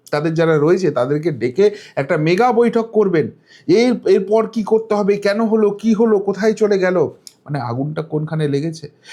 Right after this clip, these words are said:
যদি হিন্দু ভোটই বাদ গিয়ে থাকে, যদি বিজেপির ভোটাররাই বাদ গিয়ে থাকে, যদি মতুয়ারাই বাদ গিয়ে থাকে,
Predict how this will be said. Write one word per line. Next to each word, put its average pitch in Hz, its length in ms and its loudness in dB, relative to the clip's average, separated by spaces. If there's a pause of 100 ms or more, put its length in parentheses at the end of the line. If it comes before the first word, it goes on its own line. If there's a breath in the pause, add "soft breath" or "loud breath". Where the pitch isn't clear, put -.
(180 loud breath)
যদি 196 180 4
হিন্দু 208 520 4
ভোটই 226 300 2
বাদ 180 320 -2
গিয়ে 135 200 2
থাকে, 120 580 -2
যদি 160 240 0
বিজেপির 170 480 2
ভোটাররাই 202 600 2
বাদ 208 320 -2
গিয়ে 160 180 2
থাকে, 131 480 0
যদি 156 240 -2
মতুয়ারাই 160 680 0
বাদ 208 300 -2
গিয়ে 175 180 0
থাকে, 147 440 -2